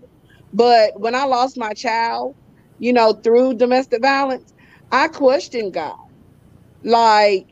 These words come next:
you know, how, how can you fail me? You know, um, why did you allow this to happen to me? Um, you know, I don't understand. You know, I go to church, and,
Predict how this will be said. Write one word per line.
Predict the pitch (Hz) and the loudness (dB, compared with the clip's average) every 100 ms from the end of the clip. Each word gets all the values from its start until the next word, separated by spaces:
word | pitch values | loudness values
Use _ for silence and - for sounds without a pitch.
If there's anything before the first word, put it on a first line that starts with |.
| _ | _
you | 220 247 | -4 0
know, | 226 208 202 | 2 4 2
how, | 160 - 269 269 247 | 0 -2 -2 -2 -2
how | 277 | -2
can | 311 330 294 | -2 -2 -2
you | 262 262 | -4 -6
fail | - 254 320 233 | 2 2 2 -4
me? | 175 151 175 165 | -8 -10 -14 -10
You | 240 | -2
know, | 254 262 226 - _ _ _ _ | 0 0 -2 -8 _ _ _ _
um, | 214 220 208 196 180 170 - _ _ _ _ | 0 2 2 0 -2 -4 -8 _ _ _ _
why | 190 240 302 | 0 2 2
did | 320 233 | 0 -4
you | 277 | 0
allow | 262 247 233 | 2 2 0
this | 214 240 254 | 2 -2 -2
to | 220 | -8
happen | 220 214 214 214 208 | -4 -2 -2 -4 -8
to | 196 - 196 | -8 -4 -2
me? | 196 208 - - _ _ _ _ 392 - - - _ - | -2 -4 -6 -14 _ _ _ _ -20 -12 -14 -14 _ -2
Um, | 202 196 185 175 160 147 175 _ _ _ _ _ - _ | 0 2 2 0 0 -6 -8 _ _ _ _ _ -20 _
you | 202 220 | 2 4
know, | 240 | 4
I | 196 233 | 2 2
don't | 262 233 | 0 0
understand. | 247 226 - 220 196 143 - _ - _ _ - | -4 -6 -6 -6 -4 -6 -12 _ -20 _ _ -8
You | 202 | -2
know, | 214 | -2
I | 135 202 | 0 0
go | 190 202 254 | 2 4 4
to | 311 | 2
church, | 285 220 214 226 151 | -2 -2 -2 -10 -4
and, | 240 | -4